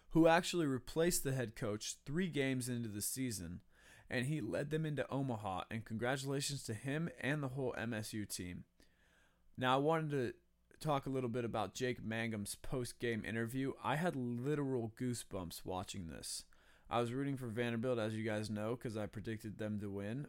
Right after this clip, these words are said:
but this kid's reaction is the reason that people play baseball. He was passionate and showed his true love for the game and for his team. He was drafted by, I believe, the Yankees and the Mets in the last two years,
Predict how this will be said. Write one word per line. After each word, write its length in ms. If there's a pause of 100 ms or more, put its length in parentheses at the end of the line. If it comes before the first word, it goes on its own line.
(140)
but 160
this 160
kid's 300
reaction 600
is 220
the 120
reason 420
that 160
people 260
play 240
baseball. 640
He 100
was 140
passionate 580
and 100
showed 200
his 120
true 260
love 260
for 100
the 80
game 420
and 220
for 100
his 140
team. 340 (640)
He 220
was 180
drafted 760
by, 300
I 120
believe, 400
the 80
Yankees 580 (120)
and 300
the 40
Mets 580
in 140
the 100
last 360
two 100
years, 540